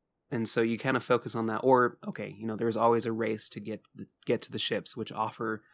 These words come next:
a baseline food commitment at the end of each round. And so I thought, you know, okay, this is really cool. You get to kinda choose how you're gonna feed yourself, kinda like how you do in Agricola, where you, you know, there are a couple of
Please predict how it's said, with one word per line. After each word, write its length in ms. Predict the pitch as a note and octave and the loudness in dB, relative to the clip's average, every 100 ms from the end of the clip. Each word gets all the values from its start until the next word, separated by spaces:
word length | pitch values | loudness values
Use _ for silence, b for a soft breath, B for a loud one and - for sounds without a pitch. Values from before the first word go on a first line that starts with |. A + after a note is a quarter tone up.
| b b - | b b -12
a 80 | |
baseline 580 | G#2 B2 A2 A#2 A2 G#2+ | -2 0 2 0 0 -2
food 340 | - A2+ G#2+ - _ _ | -4 -4 -4 -8 _ _
commitment 480 | - G#2+ G#2+ G#2+ G2+ | -10 -8 -6 -6 -6
at 160 | G#2+ | -8
the 160 | - G#2 | -6 -8
end 160 | A2 A2 | -6 -8
of 120 | - | -10
each 200 | G2 - | -16 -2
round. 300 | D#3 G#2+ - b b b b b _ | -2 -2 -6 b b b b b _
And 160 | A#2+ A2+ | -2 4
so 480 | B2 A#2 A2+ G#2+ - _ _ _ | 6 6 6 2 -6 _ _ _
I 120 | B2+ | 0
thought, 340 | A#2+ A#2 - - | 2 0 -2 0
you 120 | C3+ | 2
know, 160 | A2+ G#2 | 2 0
okay, 200 | G#2+ A2+ | -2 -2
this 180 | B2 | -2
is 140 | C3+ A#2+ | -2 0
really 220 | B2+ B2 | 2 2
cool. 240 | - A2 | 0 -6
You 80 | G#2 | -2
get 140 | G#2+ A2 | -2 -2
to 100 | A2 | -4
kinda 340 | - A#2 A2+ _ | -6 -6 -6 _
choose 720 | - - A#2+ A#2 A#2 A#2 G#2+ | -12 -4 -2 -2 -4 -6 -10
how 260 | - - A#2+ | -10 0 2
you're 120 | A2+ | 2
gonna 200 | A#2 A2+ | 0 -2
feed 260 | - A#2+ A2 | -6 -8 -6
yourself, 380 | G#2 A2+ A2 _ | -6 -4 -6 _
kinda 200 | - G#3 | -4 0
like 140 | E3+ D3+ | 0 0
how 100 | C3+ | 2
you 100 | B2+ | 2
do 140 | B2 | 2
in 120 | A#2+ | 0
Agricola, 600 | A#2+ A#2 A#2 G#2 - - _ _ _ _ _ | -4 -2 -2 -2 -12 -16 _ _ _ _ _
where 380 | - A2+ A2+ A2 | -6 -2 0 0
you, 540 | G#2+ A2 A2 G#2+ G#2+ - _ _ _ _ | -2 -4 -6 -6 -8 -12 _ _ _ _
you 140 | - A2+ | -10 -6
know, 100 | G2+ | -4
there 120 | G#2+ | -6
are 40 | |
a 20 | - | -4
couple 260 | - C#3 | -2 -2
of 160 | A#2 | -2